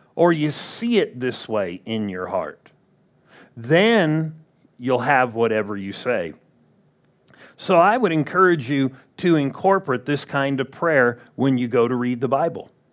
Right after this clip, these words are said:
before you come to church, when you meditate on the scripture. "Lord, enlighten the eyes of my understanding." What we recognize from this verse, seeing truth is not all dependent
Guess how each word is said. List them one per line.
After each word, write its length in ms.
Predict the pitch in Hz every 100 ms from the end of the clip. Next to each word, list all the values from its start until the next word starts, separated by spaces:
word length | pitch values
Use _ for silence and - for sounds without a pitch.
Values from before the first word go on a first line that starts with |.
| -
before 360 | 127 - 120 120
you 120 | 120
come 280 | 127 120 123
to 60 |
church, 520 | 117 208 98 - - _ _ _ _ _ _
when 300 | 107 147 143
you 240 | 131 135
meditate 640 | 123 123 127 131 131 147 143
on 160 | 143
the 80 | 147
scripture. 520 | 139 196 175 - 95
"Lord, 480 | 113 156 175 185 175 - -
enlighten 720 | 139 131 123 139 156 160 156
the 140 | 139
eyes 280 | 120 127 123
of 60 | 123
my 140 | 120
understanding." 580 | 120 120 - 127 117 82 _ _ _ _
What 260 | 120 151 147
we 180 | 139 127
recognize 880 | 120 160 220 - 120 123 110 113
from 300 | - 123 117
this 200 | 110 104
verse, 540 | 110 147 170 98 - - _ _ _ _
seeing 760 | - - - 175 170 143 117 113
truth 640 | - 190 208 123 104 - _ -
is 280 | 123 110
not 380 | 107 120 123 139 -
all 460 | 123 123 120 117 113
dependent 600 | 110 - 107 101 104